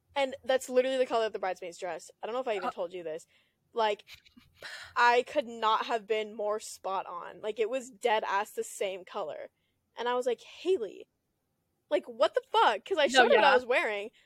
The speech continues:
Speaker 1: So I don't know if she just didn't know, like, the color scheme yet or what, but I
Speaker 2: Maybe.
Speaker 1: was like, "If you knew and you didn't tell me,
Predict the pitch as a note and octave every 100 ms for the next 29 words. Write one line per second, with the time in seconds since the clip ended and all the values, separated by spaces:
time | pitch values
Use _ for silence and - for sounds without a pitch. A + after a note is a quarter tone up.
0 | _ B3 C#4+ C#4 A#3+ C4 A3+ A3+ G3+ G#3+
1 | E3+ G3 G#3 A3 G#3 F#3+ - G#3 G#3+ G#3+
2 | B3 C4+ C4 C4+ C4+ C#4+ C#4 C4 B3 C4+
3 | A3 A#3+ A#3+ C4 C#4 A#3+ - C#4 - C5+
4 | C4 B3+ D4+ B3+ C4+ C4 C#4 B3+ A#3+ C#4+